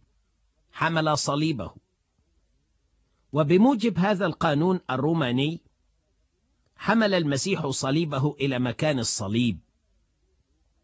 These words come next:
وتفيد عبارة البشير لوقا ذلك، كما تفيده أيضًا عبارة البشير يوحنا. فالبشير لوقا يقول: "ولما مضوا به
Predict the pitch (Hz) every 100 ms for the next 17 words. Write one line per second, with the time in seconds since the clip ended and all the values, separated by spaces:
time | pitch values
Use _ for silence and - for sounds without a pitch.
0 | _ _ _ _ _ _ - 160 196 170
1 | 254 220 143 156 175 202 180 - 139 113
2 | 117 - 185 170 135 156 151 135 110 135
3 | 131 104 87 - _ _ _ _ _ _
4 | _ _ 147 151 139 139 - 214 175 156
5 | 143 - 175 175 117 113 113 113 127 160
6 | 156 127 - - 123 113 110 147 143 120
7 | 113 - 151 101 - _ _ _ _ _
8 | _ _ _ _ _ _ 135 120 120 151
9 | 156 131 143 156 - 120 117 - 165 190
10 | 196 _ _ _ 123 147 185 165 147 190
11 | 190 160 123 175 170